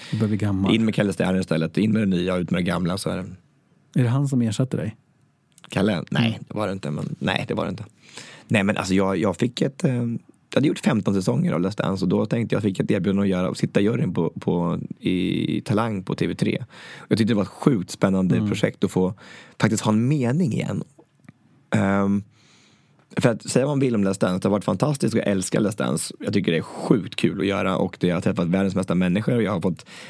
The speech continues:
Speaker 2: dörrar har öppnats och, men man står ändå,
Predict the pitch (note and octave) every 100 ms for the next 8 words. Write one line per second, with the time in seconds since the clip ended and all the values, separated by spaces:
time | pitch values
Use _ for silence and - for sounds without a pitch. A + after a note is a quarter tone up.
0 | - - G#2+ G2 A2 G#2 G2+ - F#2+ G2+
1 | F2+ F#2 - - - - G2 F#2 G2 G#2
2 | - D#3 E3 A#2 F#2+ F2+